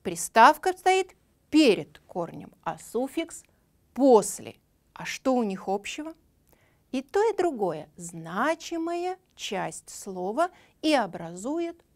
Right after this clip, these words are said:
новые слова. Проверим? Вперед! Проведем эксперимент. Я сейчас возьму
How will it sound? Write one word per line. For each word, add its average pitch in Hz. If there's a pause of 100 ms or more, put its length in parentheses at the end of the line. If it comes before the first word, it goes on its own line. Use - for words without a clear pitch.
новые 180 (120)
слова. 185 (600)
Проверим? 285 (1120)
Вперед! 214 (840)
Проведем 359
эксперимент. 311 (800)
Я 349
сейчас 370 (380)
возьму 339